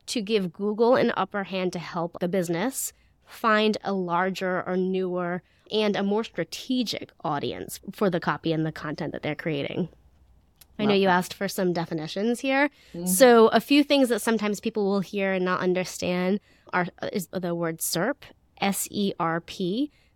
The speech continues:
Speaker 1: That just stands for your search engine results page.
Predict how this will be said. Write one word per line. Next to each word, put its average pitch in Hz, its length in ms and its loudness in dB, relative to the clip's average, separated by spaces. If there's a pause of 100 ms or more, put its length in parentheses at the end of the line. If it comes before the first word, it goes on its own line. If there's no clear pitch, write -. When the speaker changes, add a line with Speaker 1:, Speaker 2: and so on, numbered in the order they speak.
Speaker 1:
That 247 220 2
just 392 180 0
stands 220 340 0
for 226 120 -4
your 185 220 -2
search - 540 -4
engine 180 560 0 (100)
results 160 800 -6
page. - 640 -8